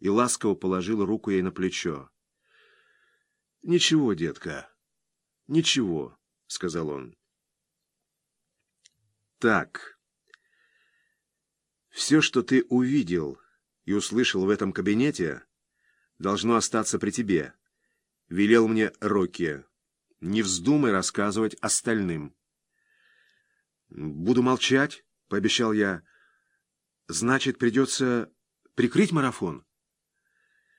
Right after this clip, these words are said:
«Ещё нет», вздохнул Сокс. «Пока это значит, что нам придётся кое-кого подмазать. Утром я поговорю со своим адвокатом.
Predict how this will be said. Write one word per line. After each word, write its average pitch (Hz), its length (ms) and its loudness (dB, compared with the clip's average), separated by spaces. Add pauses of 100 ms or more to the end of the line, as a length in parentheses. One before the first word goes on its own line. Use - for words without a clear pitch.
(1080)
«Ещё 120 560 4
нет», 165 540 8 (1120)
вздохнул 92 560 -4
Сокс. - 540 -4 (1600)
«Пока 123 280 0
это 160 240 4
значит, 156 380 0
что - 180 0
нам 143 200 2
придётся 123 840 2 (100)
кое-кого 120 640 2
подмазать. 104 960 -4 (1040)
Утром 139 400 2
я 127 160 2
поговорю 120 440 2
со 117 120 -2
своим 113 320 2
адвокатом. 90 720 -2